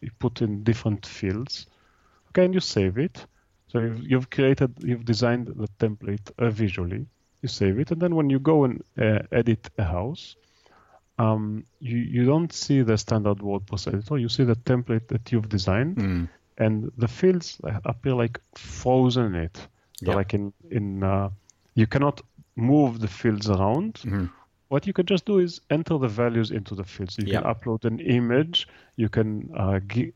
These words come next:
Speaker 1: enter the price, information like that.
Speaker 2: It
Speaker 1: Okay. So, yes.
Speaker 2: No, I was just gonna say, I find that, I, I think that's quite intuitive, and I think that people, um, especially people who don't build websites, people who are just
Speaker 1: Yeah.
Speaker 2: using them, I think they'll find that quite useful, that, that visual way of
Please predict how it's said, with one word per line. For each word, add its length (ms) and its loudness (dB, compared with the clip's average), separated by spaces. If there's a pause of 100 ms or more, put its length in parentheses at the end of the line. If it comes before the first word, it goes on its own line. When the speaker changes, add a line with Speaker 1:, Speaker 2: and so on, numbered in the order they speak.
(120)
Speaker 1:
enter 280 2
the 100 2
price, 640 -4 (100)
information 520 -2
like 200 2
that. 300 -6 (640)
Speaker 2:
It 140 -6
Speaker 1:
Okay. 180 0 (180)
So, 140 -18 (320)
yes. 320 -4
Speaker 2:
No, 120 4
I 20 8
was 100 6
just 80 -2
gonna 120 4
say, 140 6
I 120 8
find 300 2
that, 240 0
I, 200 -2
I 100 0
think 180 -4
that's 140 -6
quite 240 0
intuitive, 680 -2
and 140 -4
I 40 -4
think 280 -8
that 140 -10
people, 540 -10
um, 560 -8
especially 600 -10
people 320 -12
who 80 -8
don't 320 -6
build 300 -4
websites, 720 -12 (140)
people 260 -12
who 100 -6
are 40 -8
just 180 -6
Speaker 1:
Yeah. 60 0
Speaker 2:
using 420 -4
them, 200 -4
I 60 -10
think 160 -10
they'll 80 -8
find 260 -8
that 120 -10
quite 180 -10
useful, 400 -6
that, 220 -6
that 200 -4
visual 460 -6
way 200 -2
of 140 -6